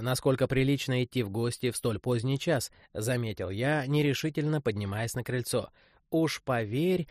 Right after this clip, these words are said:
даже если надумаешь станцевать под окнами нагишом, хуже обо мне соседи думать уже не станут. Простецы, ханжи и моралисты". Эльза отперла замок и скрылась в доме. Я шагнул следом и поспешно прикрыл за собой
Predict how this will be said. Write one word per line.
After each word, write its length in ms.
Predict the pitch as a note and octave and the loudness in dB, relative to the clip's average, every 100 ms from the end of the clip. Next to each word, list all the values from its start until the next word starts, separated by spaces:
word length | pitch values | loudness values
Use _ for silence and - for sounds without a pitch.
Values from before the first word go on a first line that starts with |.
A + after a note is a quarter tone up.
| - - | -10 -2
даже 360 | G3+ G#3 F#3 | 0 2 4
если 300 | F3 E3 E3 | 4 2 0
надумаешь 600 | D3 C3+ C3+ C3+ C3+ C3 - | 2 2 4 4 2 0 -2
станцевать 640 | - D3+ C#3 C3 A2 F2+ | 0 2 2 2 0 0
под 180 | A2+ A2+ | -2 0
окнами 320 | A2+ B2 A#2+ | 0 0 -2
нагишом, 540 | B2+ C3+ D3+ F#3+ C#3+ - - | -2 -2 -2 -2 -2 -4 -14
хуже 440 | - D3 C#3+ D3+ | 0 2 4 4
обо 180 | D#3 D#3 | 4 2
мне 240 | D#3 D#3+ E3 | 2 2 0
соседи 420 | A#2 - G2+ A2 | 0 0 -2 -2
думать 420 | G2+ D#3 F3+ F3+ - | 0 2 2 0 0
уже 460 | C#3+ G#2+ A2 A#2 | 2 2 0 0
не 200 | B2+ C3+ | 0 -2
станут. 500 | C3 - F2+ G2+ G2+ - _ | -2 -4 -6 -8 -12 -18 _
Простецы, 640 | D#3 E3 G3 - G#3 D3 - _ _ | 0 0 -2 0 2 0 -2 _ _
ханжи 600 | D#3 B2+ G#2 B2+ E3 - - | 2 2 2 0 0 -2 -2
и 120 | A3+ | 2
моралисты". 680 | F#3 A#2 G2 F2 - - - _ _ _ _ _ | 4 4 0 -4 -6 -10 -14 _ _ _ _ _
Эльза 520 | D3+ F3+ F3 D3+ E3 | 4 6 6 6 6
отперла 640 | - C#3 - C#3+ C#3 A#2+ G2+ | 6 2 2 2 4 4 2
замок 420 | A2 C3 F3 - | 0 0 0 0
и 40 | |
скрылась 420 | B2+ - A2+ G#2+ G2+ | -4 -2 -2 -2 -4
в 80 | |
доме. 340 | G2 G2 F#2+ - _ _ - G#2+ | -4 -4 -6 -12 _ _ -10 -2
Я 200 | A#2+ A#2+ | 0 2
шагнул 400 | B2+ A#2 A#2 A2+ | 0 0 -2 -2
следом 440 | C3 D#3+ E3 C#3 | 0 2 2 2
и 120 | A2 | 0
поспешно 640 | F#2+ F#2+ - D#3+ F3 F3 | -2 -4 -2 -4 -2 -2
прикрыл 460 | E3 D#3 - B2+ C#3+ | 0 -2 0 0 0
за 120 | B2 | -2
собой 460 | B2 B2 A#2+ B2+ | -2 -2 0 0